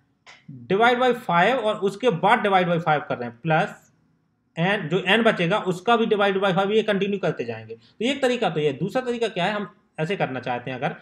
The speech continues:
एन divide by five प्लस एन, सॉरी, एन divide by twenty five प्लस एन divide by one twenty five, अगर ऐसा करना चाहते हैं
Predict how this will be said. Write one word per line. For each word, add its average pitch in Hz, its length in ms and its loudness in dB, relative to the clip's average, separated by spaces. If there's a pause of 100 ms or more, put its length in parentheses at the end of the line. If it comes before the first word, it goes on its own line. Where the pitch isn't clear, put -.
(220)
एन 190 180 2
divide 175 260 2
by 165 180 4
five 165 340 0
प्लस 170 360 -2 (500)
एन, 196 280 0 (300)
सॉरी, 110 240 -14 (340)
एन 190 240 -4 (160)
divide 208 300 2
by 247 100 6 (420)
twenty 185 320 2
five 180 280 2 (760)
प्लस 226 400 -2 (420)
एन 214 280 0 (220)
divide 170 280 0
by 196 160 0
one 190 240 0
twenty 156 320 -2
five, 151 320 -2
अगर 160 220 0
ऐसा 165 180 2
करना 180 240 0
चाहते 127 320 -4
हैं 226 160 -6